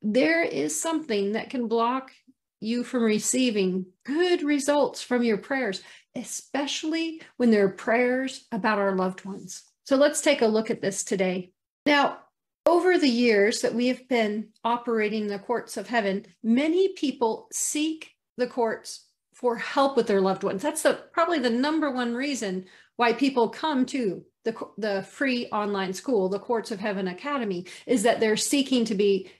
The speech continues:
for themselves, freedom, or they're seeking to help their loved ones. When you pray for others,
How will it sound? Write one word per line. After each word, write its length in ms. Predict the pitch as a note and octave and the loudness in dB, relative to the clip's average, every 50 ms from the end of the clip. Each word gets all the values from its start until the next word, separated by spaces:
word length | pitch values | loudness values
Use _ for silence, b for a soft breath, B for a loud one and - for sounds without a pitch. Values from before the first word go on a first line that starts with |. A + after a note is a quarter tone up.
| B _ _ | B _ _
for 100 | - C4 | 0 2
themselves, 680 | G#3+ G3 F#3+ F#3+ - - C4 C4+ D4 D4+ E4 E4+ E4 - | 2 4 2 0 0 2 2 4 4 4 2 0 -2 -4
freedom, 420 | - D#4+ D4+ D4+ D#4 D#4 D#4 D#4 - - | -2 -2 0 0 0 -2 -2 -4 -6 -8
or 100 | G#3+ G#3+ | -8 -6
they're 140 | C#4 C4+ | -6 -6
seeking 380 | C4 - - D#4 D4+ D4+ D#4+ C#4+ | -6 -4 -2 -2 -2 0 0 -2
to 60 | C4+ | -2
help 300 | - - C#4 C4 C4 - | -2 0 -2 -2 -2 -2
their 140 | A#3+ A3 G3 | -2 -2 0
loved 260 | F#3+ G3+ G3 G3+ - | 0 0 -2 -4 -10
ones. 380 | F#3+ D3+ - D3 D3+ - - - _ _ _ _ _ _ _ _ _ _ _ _ _ _ _ _ _ _ _ _ _ _ _ _ _ _ _ _ _ _ _ _ _ _ _ _ _ _ _ _ | -16 -14 -14 -14 -16 -16 -16 -18 _ _ _ _ _ _ _ _ _ _ _ _ _ _ _ _ _ _ _ _ _ _ _ _ _ _ _ _ _ _ _ _ _ _ _ _ _ _ _ _
When 400 | - A#3 A3+ D4 E4 F4 F#4 G4 | 0 4 6 8 8 10 10 10
you 140 | G#4 G4 F#4 | 10 8 6
pray 300 | F#4 - C#4+ B3 B3 B3+ | 6 4 4 4 4 4
for 220 | B3 - B3 G#3+ | 2 2 2 2
others, 600 | F3+ G3 F#3+ E3 E3+ F#3 F#3 - - - - _ | 4 2 2 2 0 -2 -2 -4 -6 -6 -10 _